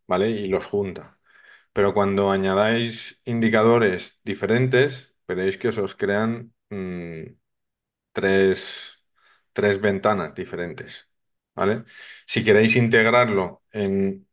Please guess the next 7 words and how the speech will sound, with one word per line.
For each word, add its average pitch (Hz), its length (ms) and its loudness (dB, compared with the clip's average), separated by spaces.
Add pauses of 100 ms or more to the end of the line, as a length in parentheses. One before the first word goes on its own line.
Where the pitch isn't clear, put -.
(120)
uno, 135 540 2 (560)
tenéis 101 340 -2
que 110 160 -2
coger, 127 680 0 (320)
tenéis 92 300 -8
que 98 100 0
venir, 92 540 -2